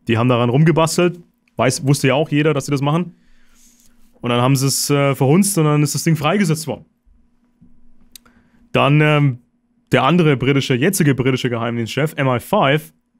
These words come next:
der sagte dann, wir fürchten einen Doppelschlag und wir fürchten halt Angriffe von unseren Feinden mit, ähm, weiteren, mit weiteren Viren. Die wollen das covid-Chaos wiederholen. <clears throat> Ähm,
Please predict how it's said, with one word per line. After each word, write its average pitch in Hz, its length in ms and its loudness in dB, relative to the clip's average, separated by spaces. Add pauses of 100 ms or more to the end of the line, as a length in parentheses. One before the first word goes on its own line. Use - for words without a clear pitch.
(460)
der 127 100 0
sagte 156 340 -2
dann, 147 280 0
wir 135 80 -2
fürchten 160 300 0
einen 135 220 0
Doppelschlag 135 520 -2
und 123 80 -4
wir 120 100 0
fürchten 135 340 0
halt 123 220 0
Angriffe 135 460 2
von 117 400 -4 (200)
unseren 120 240 0
Feinden 127 560 0
mit, 117 220 -4
ähm, 117 320 -4
weiteren, 117 580 -2 (760)
mit 117 160 -2
weiteren 117 380 0
Viren. 143 300 0
Die 104 100 -4
wollen 120 140 -2
das 123 140 -6
covid-Chaos 113 520 -4
wiederholen. 127 440 0 (840)
<clears throat> 190 480 0 (680)
Ähm, 131 440 0